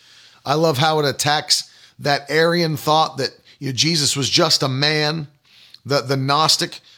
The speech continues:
uh, the Gnostics that were trying to creep through. I love it. Even go to First, Second, and Third John. I love it. There's nothing like it. It's so,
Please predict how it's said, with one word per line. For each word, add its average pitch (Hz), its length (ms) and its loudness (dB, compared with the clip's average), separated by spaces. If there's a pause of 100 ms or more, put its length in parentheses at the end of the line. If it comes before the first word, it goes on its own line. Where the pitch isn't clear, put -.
(200)
uh, 123 280 0 (200)
the 143 140 0
Gnostics 151 480 0
that 156 120 -6
were 127 100 -8
trying 151 240 0
to 127 80 -6
creep 165 320 -6
through. 160 400 -4 (220)
I 139 100 0
love 160 260 0
it. 107 100 -8
Even 156 200 -6
go 151 100 -2
to 160 80 0
First, 160 320 -2
Second, 151 220 -2
and 127 100 -6
Third 160 260 -2
John. 156 340 -2 (1300)
I 147 60 -2
love 180 260 2
it. - 80 -8 (760)
There's 139 180 -2
nothing 175 240 0
like 175 260 0
it. - 120 -14 (720)
It's 143 160 -6
so, 196 640 2